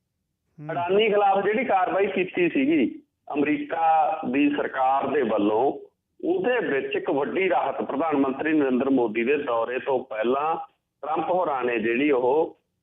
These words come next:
Speaker 2: ਦੇ ਦਿੱਤੀ ਆ, ਜਿਹਦੇ ਵਿੱਚ ਇਹ ਸੀਗਾ ਕਿ ਇੱਕ, ਅਹ, ਰਿਸ਼ਵਤ ਦੇ ਮਾਮਲੇ ਦੇ ਵਿੱਚ ਜਿਹੜਾ ਜਾਂਚ ਦਾ ਮਸਲਾ ਸੀਗਾ, ਉਹ ਉੱਨੀ ਸੌ ਸਤੱਤਰ ਦਾ ਵਿਦੇਸ਼ੀ ਕਰਪਟ ਅਮਲ ਰੋਕੂ ਕਾਨੂੰਨ ਬਿਜ਼ਨਸ ਹਾਸਲ ਕਰਨ ਜਾਂ ਬਣਾਈ ਰੱਖਣ ਲਈ ਅਮਰੀਕੀ ਕੰਪਨੀਆਂ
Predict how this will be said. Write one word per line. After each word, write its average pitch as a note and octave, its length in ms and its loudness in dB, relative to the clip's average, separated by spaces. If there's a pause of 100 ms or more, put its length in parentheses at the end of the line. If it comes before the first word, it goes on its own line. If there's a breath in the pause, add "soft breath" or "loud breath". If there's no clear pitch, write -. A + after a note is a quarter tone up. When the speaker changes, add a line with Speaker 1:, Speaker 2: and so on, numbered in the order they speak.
Speaker 2:
ਦੇ E3 240 0
ਦਿੱਤੀ G#2+ 400 -2
ਆ, D#2 240 -4 (320)
ਜਿਹਦੇ D#3 340 0
ਵਿੱਚ G3+ 160 0
ਇਹ G3 240 -6 (100)
ਸੀਗਾ E3 540 -2 (400)
ਕਿ F3+ 380 0
ਇੱਕ, E3 480 -6
ਅਹ, C#3 1080 -2
ਰਿਸ਼ਵਤ D3+ 460 -2
ਦੇ D#3+ 160 0
ਮਾਮਲੇ C3 420 2
ਦੇ B2+ 100 2
ਵਿੱਚ A#2+ 300 -2
ਜਿਹੜਾ A#2+ 560 -2 (360)
ਜਾਂਚ C#3 420 -2
ਦਾ C#3 100 0
ਮਸਲਾ G#2+ 400 0
ਸੀਗਾ, F#2+ 440 -4 (480)
ਉਹ G3 280 2
ਉੱਨੀ F#3+ 200 4
ਸੌ G#3 160 0
ਸਤੱਤਰ F3+ 840 -8
ਦਾ C#3+ 320 0
ਵਿਦੇਸ਼ੀ C3+ 640 0
ਕਰਪਟ F3+ 440 -4
ਅਮਲ D#3 200 0
ਰੋਕੂ C#3 400 -2
ਕਾਨੂੰਨ C#3 380 0
ਬਿਜ਼ਨਸ B2 400 0
ਹਾਸਲ A#2+ 320 -4
ਕਰਨ C3 320 -4
ਜਾਂ D3 120 -2
ਬਣਾਈ B2 340 0
ਰੱਖਣ C3+ 300 -4
ਲਈ C3 120 2
ਅਮਰੀਕੀ B2 400 -2
ਕੰਪਨੀਆਂ B2+ 640 -4